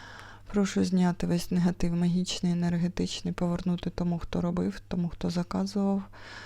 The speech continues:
тому, хто заздрив, на, не на переклад, а на того, хто це робить. По Верховному суду буде так і так буде, перешкод більше нема, буде так.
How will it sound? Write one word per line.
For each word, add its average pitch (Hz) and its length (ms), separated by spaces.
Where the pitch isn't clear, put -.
тому, 175 220
хто 180 200
заздрив, 190 640
на, 185 340
не 190 220
на 180 160
переклад, 180 680
а 175 80
на 175 160
того, 180 300
хто - 260
це 180 200
робить. 175 460
По 190 100
Верховному 180 640
суду 180 340
буде 175 280
так 202 340
і - 20
так 180 220
буде, 180 260
перешкод 185 500
більше 180 360
нема, 175 260
буде 175 280
так. - 340